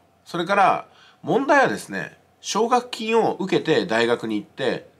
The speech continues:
せっかく勉強意欲持ってね、卒業したのに、就職後もいきなりは高い給料にならないわけですよ。ほとんどの方がね。じゃあそういう方がね、奨学金の返済に追われて、四十代ぐらいまで払ってるっていう、この現状どうするんだってことですよ。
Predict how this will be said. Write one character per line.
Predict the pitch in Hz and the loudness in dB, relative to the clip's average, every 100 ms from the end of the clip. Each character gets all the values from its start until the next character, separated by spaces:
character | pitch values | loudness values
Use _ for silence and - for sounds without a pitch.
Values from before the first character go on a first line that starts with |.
| _ _ _ | _ _ _
せ | - 196 | -10 -10
っ | |
か | 190 226 | -4 -2
く | 240 180 | 2 2
勉 | 160 190 | 2 0
強 | 180 196 | 0 2
意 | |
欲 | 156 - 104 90 - | 2 2 0 -2 -4
持 | 135 | -2
っ | 143 | -2
て | - | -2
ね、 | 92 113 - _ | -8 -8 -12 _
卒 | - 147 147 | -6 -6 0
業 | 147 | 0
し | 143 | 2
た | 131 | -2
の | 101 | -2
に、 | 120 95 - _ _ | -4 -6 -8 _ _
就 | - 226 226 | -6 -4 -2
職 | 240 196 | -2 0
後 | 208 | 2
も | 202 98 - _ _ _ _ _ | 4 2 -4 _ _ _ _ _
い | 156 | -8
き | - | -2
な | 233 | 0
り | 226 220 | 2 2
は | 117 | 0
高 | 156 185 | -2 0
い | 143 | 0
給 | - 117 | -2 -4
料 | 90 | -4
に | |
な | 95 | -4
ら | 139 | -4
な | 127 | -4
い | |
わ | 87 | -6
け | 76 | -8
で | 78 | -16
す | |
よ。 | - | -18
ほ | - | -10
と | - | -6
ん | 107 | -6
ど | 82 | -6
の | |
方 | 80 82 | -14 -18
が | 80 | -16
ね。 | 90 - _ - - | -16 -18 _ -20 -10
じ | 151 | -6
ゃ | |
あ | |
そ | - 185 | 0 0
う | |
い | |
う | 208 | 0
方 | 240 | 2
が | 202 92 | 2 0
ね、 | 95 - _ _ _ | -4 -10 _ _ _
奨 | - 185 | -4 0
学 | 196 196 | 0 -2
金 | - | -4
の | 185 | -2
返 | 151 156 160 | 0 0 2
済 | 165 | 0
に | 151 | 2
追 | 143 | 2
わ | 147 | 2
れ | 143 | 2
て、 | 175 120 - - _ _ - | 0 0 0 -8 _ _ -4
四 | 131 208 | 0 0
十 | 233 269 | 2 2
代 | 165 104 | 4 2
ぐ | |
ら | 101 | 0
い | |
ま | 87 | -2
で | 85 | -6
払 | 87 107 | -4 -4
っ | - | -6
て | 104 | -8
る | |
っ | 95 | -10
て | - | -12
い | 82 | -14
う、 | |
こ | - | -6
の | 151 | -4
現 | 180 196 | -2 0
状 | 175 | 0
ど | 156 | 2
う | 156 | 0
す | - | -2
る | |
ん | 110 | -10
だ | - | -12
っ | |
て | - | -12
こ | 82 | -16
と | |
で | 76 | -16
す | |
よ。 | - | -20